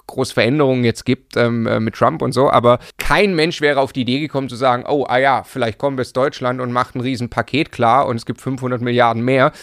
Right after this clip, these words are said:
und die Bauzinsen gehen hoch." Wir können es nicht vorhersehen. Es kann einfach externe Faktoren geben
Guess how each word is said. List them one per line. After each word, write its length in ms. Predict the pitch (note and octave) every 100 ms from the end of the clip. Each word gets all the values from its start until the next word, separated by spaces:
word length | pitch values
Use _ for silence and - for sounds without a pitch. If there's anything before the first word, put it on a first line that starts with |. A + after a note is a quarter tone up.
| -
und 80 | -
die 80 | A#2+
Bauzinsen 560 | A#2+ C#3+ - C3 G#2 G2+
gehen 180 | G#2+
hoch." 180 | G#2 G#2 - - -
Wir 120 | C3
können 400 | - B2+ D#3+ F3+
es 160 | D#3 -
nicht 160 | D3
vorhersehen. 360 | - B2+ C#3 A2
Es 120 | G#2
kann 320 | - B2+ D#3
einfach 300 | - B2+ D3+
externe 380 | - C#3+ - C3
Faktoren 480 | G#2+ A2+ - C#3 E3+
geben 260 | E3 E3+